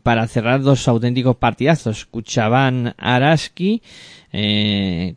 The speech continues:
contra Movistar Estudiantes y Quesos El Pastor contra Perfumerías Avenida. Oh, qué bien suena este Cuchabán Araski Movistar Estudiantes,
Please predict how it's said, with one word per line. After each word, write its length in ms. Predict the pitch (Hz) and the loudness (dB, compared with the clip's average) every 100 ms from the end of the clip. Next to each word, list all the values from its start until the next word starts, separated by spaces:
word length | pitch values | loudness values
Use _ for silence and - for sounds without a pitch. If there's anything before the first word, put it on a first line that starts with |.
| - | -6
contra 320 | 120 120 117 | -6 -2 -2
Movistar 460 | 113 113 113 135 127 | 0 -2 -2 -2 -2
Estudiantes 520 | - 147 175 196 170 | 0 0 2 0 -2
y 80 | 123 | -2
Quesos 400 | 139 - 151 151 | -2 -2 -2 -2
El 120 | 127 | -2
Pastor 500 | 139 131 - 160 175 | 0 -2 -2 -2 -2
contra 440 | 170 139 165 196 - - - _ | -4 0 2 0 -4 -18 -20 _
Perfumerías 960 | - 143 131 143 135 120 120 151 147 - | 4 4 2 -4 -2 0 0 0 -2 -2
Avenida. 460 | 104 120 160 - - - 104 - | -4 -4 -6 -10 -20 -16 -16 -8
Oh, 200 | 127 123 | -6 0
qué 220 | 143 143 | 2 2
bien 240 | 147 156 123 | 2 2 2
suena 360 | - 143 170 | 2 2 4
este 340 | 147 - 151 135 | 0 0 -2 0
Cuchabán 600 | 127 - 127 117 139 147 | -2 0 0 2 2 2
Araski 460 | 123 123 135 156 | 2 2 0 -4
Movistar 420 | 139 127 120 - 131 | 0 2 2 0 0
Estudiantes, 760 | 131 - 104 117 135 170 - | -2 -4 -4 -2 0 0 -2